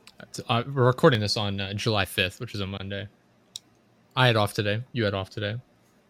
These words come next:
It was nice. Uh, what did we do? I don't even know what I did last week. Just super busy. Been working on, like, partners, the partner program we have. Uh, we have two people in the works right now. I'm working on, uh, getting a logo done.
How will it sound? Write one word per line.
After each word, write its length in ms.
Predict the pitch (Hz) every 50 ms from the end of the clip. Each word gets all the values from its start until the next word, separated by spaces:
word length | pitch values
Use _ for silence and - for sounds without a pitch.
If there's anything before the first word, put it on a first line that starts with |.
| - _ _ _ _ _ _ _ _ _ -
It 60 | -
was 160 | 208 135 107 104
nice. 280 | 98 107 120 - - _ _ _ _ _ _ _ _ _ _ _ _ _ _ _ - - _ _ _ _ _ _ _ - -
Uh, 340 | 104 101 101 101 98 98 101 - -
what 100 | - -
did 80 | 285 269
we 100 | 143 110
do? 320 | - - 104 120 98 - _ _ -
I 40 | 139
don't 60 | 180
even 80 | 214 143
know 60 | 131
what 80 | 127 113
I 40 |
did 140 | 98 120 120
last 180 | 113 90 - -
week. 140 | 98 92 -
Just 220 | - 135 127 -
super 160 | - 143 131
busy. 260 | 104 101 110 107 104 95
Been 100 | 104 110
working 240 | 123 123 - 135 120
on, 140 | 113 113
like, 200 | 107 104 98 -
partners, 600 | - - 117 - - 127 120 123 127 135 - - - -
the 80 | - 107
partner 220 | - 113 110 113
program 280 | 113 123 117 113 117 117
we 100 | 117 113
have. 280 | 113 117 123 131 - - _ _ _ _ - - _ _ _ -
Uh, 280 | 104 101 98 98 98 104 - _ _ _ -
we 120 | 160 117
have 140 | 104 104 -
two 160 | - - 113
people 260 | - 117 110 - 110
in 60 | 104 98
the 80 | 98
works 240 | 101 98 98 - -
right 140 | 113 104 101
now. 160 | 98 98 101
I'm 80 | 101 98
working 260 | 101 98 - - 101
on, 300 | 95 95 95 98 95 95 _ _ _ _ _ _ _ _ _ _ -
uh, 160 | - 101 107
getting 340 | 107 - 107 104 98 98 104 - -
a 80 | - 110
logo 400 | 101 110 131 143 143 131 151 143
done. 560 | 127 127 143 139 135 135 139 139 143 143 135